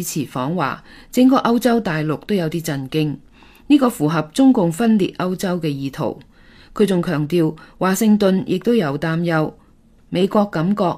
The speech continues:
呢個係一個我哋都必須團結一致嘅時刻。朔爾茨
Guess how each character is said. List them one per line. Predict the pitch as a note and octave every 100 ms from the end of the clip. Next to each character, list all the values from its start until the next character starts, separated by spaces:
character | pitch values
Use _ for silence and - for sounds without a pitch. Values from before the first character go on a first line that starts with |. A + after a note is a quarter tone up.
| -
呢 | B3
個 | A#3
係 | F#3 E3
一 | F3
個 | F#3 E3 -
我 | F#3+
哋 | F#3+
都 | G#3+
必 | A3+ B3+
須 | - A#3+ A3+
團 | - D#3
結 | D#3+ F#3
一 | A3
致 | G#3+ -
嘅 | D#3 D3
時 | -
刻。 | F2 D#3 C#3+ - _ _ _ _
朔 | - B3+
爾 | A3 A#3
茨 | -